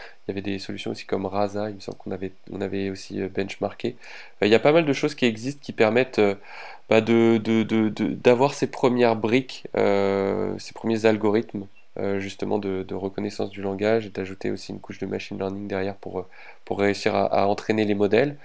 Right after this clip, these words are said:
Donc c'est un peu les, les sujets sur lesquels on s'est tourné, euh, au départ avant de pouvoir, euh, bah, par la suite réussir à développer ensuite nos propres algorithmes et faire des choses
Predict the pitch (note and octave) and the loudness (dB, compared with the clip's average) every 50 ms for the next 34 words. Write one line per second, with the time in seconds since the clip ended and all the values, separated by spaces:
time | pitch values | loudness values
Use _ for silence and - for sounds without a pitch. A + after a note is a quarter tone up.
0 | - - - - - - - - A2+ A2+ - - B2 A#2 A#2 D3 D3 D3+ C#3+ B2+ | -16 -16 -16 -16 -16 -10 -4 -2 -2 2 4 6 6 6 6 4 4 6 8 8
1 | A#2 A#2 A2+ A2+ A#2 A2+ - - B2+ A#2 C3 C#3+ C#3 - B2+ A2+ A2 - - A#2+ | 8 8 6 4 4 2 0 -2 2 4 4 4 4 2 0 0 0 0 0 0
2 | A2+ G#2 - - G2 - - G#2 G#2 G#2+ A2+ A#2 A2+ G#2 G2 F#2+ - - - G#2 | 0 -2 -4 -6 -6 -4 -2 0 2 2 4 4 4 2 2 0 -2 -2 -4 -2
3 | F#2+ G2+ G2+ G2 - A2 A#2+ B2+ - - - - - - - - - - - G2 | 0 0 -2 2 2 2 2 2 -2 -8 -16 -20 -20 -20 -20 -8 -2 0 2 2
4 | F#2+ A2 A#2+ A#2+ A2+ G#2 G2 - - - G2+ G2+ G#2+ A#2 A#2+ A2+ G#2+ G2+ F#2+ F#2+ | 4 4 4 4 2 0 -2 -2 -6 -8 0 2 4 4 6 4 4 4 4 2
5 | F#2 F2 F#2+ F#2+ F#2 - G2+ G2 G2 G2 - - - A#2 - - - - - - | 2 2 0 0 0 0 2 2 2 2 0 -4 -8 -8 -10 -12 -16 -18 -20 -20
6 | - - - - - F2+ G2+ G2+ F#2+ - - A2+ G#2+ G2 G2 F#2 F2+ F#2+ F#2 - | -20 -12 -8 -6 -2 0 0 0 0 0 0 0 2 0 0 -2 -4 -6 -4 -2
7 | G#2+ G#2+ G2+ F#2+ F#2+ F#2 - - - - G2+ F#2+ - - - - G#2 - - - | 0 0 0 0 -2 -6 -8 -10 -8 -6 -6 -6 -6 -2 0 0 0 0 -2 -4
8 | G2+ F#2+ G2 F#2 - F#2+ F#2+ G#2 A2+ - - G2 F#2 - - F#2 F2 F#2 - - | -2 0 -2 -2 -2 -2 -2 -2 -2 -4 -6 -8 -6 -4 -4 -4 -4 -6 -8 -8
9 | G2 G2+ F#2+ F#2 F2+ | -8 -6 -6 -6 -8